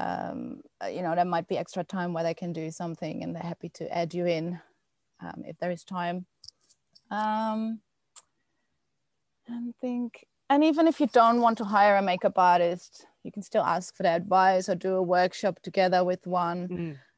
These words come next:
Speaker 1: Um, I've done some workshops even online with brides that got married during covid when I wasn't allowed to
Speaker 2: Mm.
Speaker 1: work yet.
Speaker 2: Yeah.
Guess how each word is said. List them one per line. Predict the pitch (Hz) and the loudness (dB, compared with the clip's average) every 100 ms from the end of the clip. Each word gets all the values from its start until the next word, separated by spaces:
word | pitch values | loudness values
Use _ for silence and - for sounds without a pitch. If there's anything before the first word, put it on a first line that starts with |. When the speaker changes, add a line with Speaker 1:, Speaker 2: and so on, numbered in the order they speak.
| _ | _
Speaker 1:
Um, | 185 180 175 | -4 -4 -4
I've | 180 | 0
done | 214 214 | 2 2
some | 220 208 | 0 2
workshops | 190 185 202 185 - - _ _ _ _ | 0 0 -4 -4 -12 -16 _ _ _ _
even | 196 196 | -2 0
online | - 190 185 165 175 190 | -4 -4 -4 -4 -4 -4
with | 185 - | -6 0
brides | 185 180 185 | 2 2 2
that | 196 175 | -2 -2
got | 165 | -4
married | 170 170 175 180 | -4 -6 -6 -6
during | 190 175 170 | -8 -8 -6
covid | 190 175 175 175 185 | 0 0 2 -2 -2
when | 180 | -6
I | 170 170 | -2 -2
wasn't | 175 180 | -2 -4
allowed | 175 175 185 | -4 -2 -4
to | - | -4
Speaker 2:
Mm. | |
Speaker 1:
work | 170 185 254 - | -2 0 0 2
yet. | 330 - - _ _ _ _ | 2 0 -8 _ _ _ _
Speaker 2:
Yeah. | 175 180 180 | -4 2 2